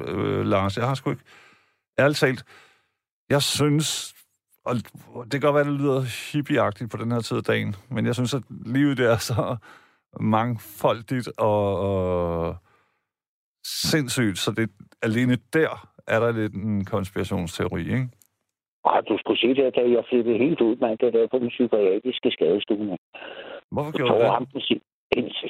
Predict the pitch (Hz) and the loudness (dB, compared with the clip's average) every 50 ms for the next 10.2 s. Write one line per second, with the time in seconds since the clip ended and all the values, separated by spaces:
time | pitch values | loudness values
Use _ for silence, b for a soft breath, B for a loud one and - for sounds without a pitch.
0 | - - 90 - - - 120 98 80 78 90 - B B B B - - - - | -2 0 0 0 0 0 0 0 2 0 0 0 B B B B -20 -8 -2 0
1 | - 113 104 98 104 120 131 107 90 87 87 90 - 117 95 82 98 104 107 107 | 0 2 2 2 2 4 4 4 4 4 4 2 2 2 2 4 4 4 4 4
2 | 92 104 113 110 110 113 110 92 87 95 107 131 147 139 123 117 120 113 - - | 2 2 4 4 4 4 2 2 2 2 2 2 2 2 2 2 2 2 0 0
3 | 127 110 - 110 107 117 - 135 113 101 - 117 - - 117 - - 120 117 - | -2 0 2 2 2 2 4 2 0 0 -2 -4 -4 -2 -2 0 0 0 0 2
4 | - 110 98 95 - - 135 - - 85 80 - - - 98 92 - _ _ _ | 2 2 2 2 2 0 -2 0 0 0 0 0 -2 -4 -4 -4 -4 _ _ _
5 | _ _ _ _ _ - 196 175 82 139 - _ _ _ _ _ _ _ _ _ | _ _ _ _ _ -10 -8 -6 -6 -6 -10 _ _ _ _ _ _ _ _ _
6 | _ _ - 104 101 - - 98 - - 90 - - - - - _ _ _ _ | _ _ 0 0 0 2 2 0 2 2 0 0 0 -2 -8 -12 _ _ _ _
7 | - - 87 78 71 - - - 90 101 117 151 - 113 117 127 127 127 110 104 | -10 -8 -6 -6 -6 -4 0 2 2 2 2 2 2 0 0 2 2 2 2 2
8 | - 120 107 110 110 104 - 113 104 95 95 107 123 123 - 107 107 107 110 - | 2 2 2 4 2 2 2 2 2 2 2 2 0 2 2 2 2 2 0 0
9 | - - 135 - 113 110 - 113 - - - 107 101 107 95 85 95 82 78 78 | 0 0 2 2 2 2 2 2 0 0 0 -2 -2 -2 -2 0 0 0 0 0
10 | 85 - 85 | -4 -6 -8